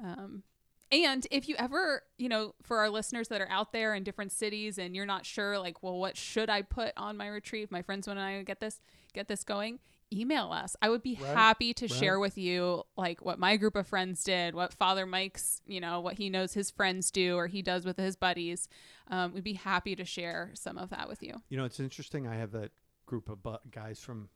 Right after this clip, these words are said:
Speaker 2: high school
Speaker 1: Yeah.
Speaker 2: that we get together for a golf weekend.
Speaker 1: Mm-hmm.
Speaker 2: And some of the guys on that weekend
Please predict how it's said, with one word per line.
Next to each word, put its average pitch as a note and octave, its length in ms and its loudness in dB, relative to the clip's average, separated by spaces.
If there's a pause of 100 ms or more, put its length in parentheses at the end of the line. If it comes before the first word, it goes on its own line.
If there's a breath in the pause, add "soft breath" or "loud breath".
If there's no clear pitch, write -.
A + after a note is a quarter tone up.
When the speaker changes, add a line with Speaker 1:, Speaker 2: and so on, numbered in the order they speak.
Speaker 2:
high B2+ 160 -10
school G#2+ 520 -10
Speaker 1:
Yeah. G3 160 2
Speaker 2:
that A#2+ 180 -6
we A#2+ 120 -10
get B2 120 -8
together A2 300 -10
for - 160 -12
a G#2 60 -10
golf A#2+ 360 -4
weekend. G2+ 500 -10
Speaker 1:
Mm-hmm. G#3 260 0 (400 soft breath)
Speaker 2:
And C3 120 -4
some E3 300 -2
of F3+ 60 -6
the D3 80 -6
guys A#2 340 -4
on A2+ 220 -6
that A2 200 -8
weekend A#2 680 -10